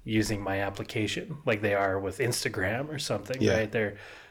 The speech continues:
Speaker 1: they're using your application in a, in a different way. And we, we, uh, to that point, like, I, I love that you bring up Inside Out, because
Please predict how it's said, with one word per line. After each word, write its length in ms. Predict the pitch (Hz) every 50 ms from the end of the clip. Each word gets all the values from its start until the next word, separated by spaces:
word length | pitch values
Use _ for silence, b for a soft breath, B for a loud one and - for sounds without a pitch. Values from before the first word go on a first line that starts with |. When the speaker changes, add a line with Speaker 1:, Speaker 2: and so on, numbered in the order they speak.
| B _ -
Speaker 1:
they're 140 | 120 113
using 460 | 107 107 113 113 107 - 117 107 104 104
your 120 | 104 101
application 640 | 104 101 101 101 120 - - 120 113 101 110 110 104
in 60 | 101
a, 120 | 98 98 98
in 120 | 113 113 110
a 120 | 104 101
different 360 | 98 113 104 101 113 98 92
way. 400 | 98 104 101 95 92 101 98 - - -
And 200 | 131 127 123 113 B B B B B B B
we, 200 | - 160 190 165 139 -
we, 320 | 151 165 190 165 151 151 139
uh, 140 | 131 127 120 123 139 - - - _ _ _
to 120 | - 151 139
that 280 | 143 151 - 165 -
point, 220 | - 151 135 123 117
like, 120 | 120 117
I, 320 | 123 123 123 120 123 131 - -
I 60 | 127
love 340 | 135 131 143 147 147 151 143
that 80 | 139 131
you 140 | 127 127 120
bring 260 | 120 123 117 117 117
up 200 | 117 117 113 -
Inside 360 | 123 123 117 - 120 107 104
Out, 220 | 110 120 135 131 110
because 380 | 120 113 - 110 104 101 -